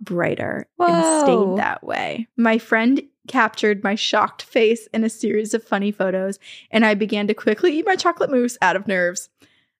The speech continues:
Speaker 1: I kept thinking, "Yikes, I hope there isn't poison in this chocolate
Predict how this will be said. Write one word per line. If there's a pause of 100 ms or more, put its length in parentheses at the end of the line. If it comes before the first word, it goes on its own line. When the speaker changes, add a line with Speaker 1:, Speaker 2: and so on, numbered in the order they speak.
Speaker 1:
I
kept
thinking, (180)
"Yikes, (260)
I
hope
there
isn't
poison
in
this
chocolate